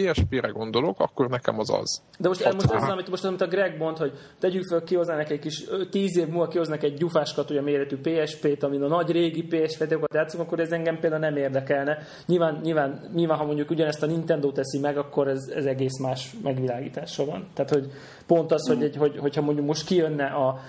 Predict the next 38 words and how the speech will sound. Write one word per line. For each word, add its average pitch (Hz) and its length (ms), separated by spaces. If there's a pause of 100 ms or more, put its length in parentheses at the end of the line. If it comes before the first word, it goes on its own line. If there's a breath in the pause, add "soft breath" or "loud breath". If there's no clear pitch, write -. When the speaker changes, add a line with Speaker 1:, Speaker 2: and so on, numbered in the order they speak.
(120 loud breath)
Speaker 2:
egy, 135 300
egy, 131 260
egy, 131 300
mit 143 160
tudom 135 260
én, 131 140
egy, 127 200 (260 loud breath)
egy 131 260 (140)
újabb 185 320
fajta 151 220
Nokia 160 320
telefon 139 380
méretű 143 340
D 156 420
S, 175 120
amire 139 260
le, 156 140 (140)
le 156 100
lehet 147 200
tölteni 151 300
az 139 100
összes 143 540 (180)
nagy 147 400
D 151 80 (220)
S - 40 (100)
címet, 165 340
mondjuk 143 220
egy, 123 80
kijön - 220
egy 139 80
ilyen 135 140
gép 139 260
öt 160 160
év 156 140
múlva, 170 280
az 151 120
marha 135 300
izgalmas, - 640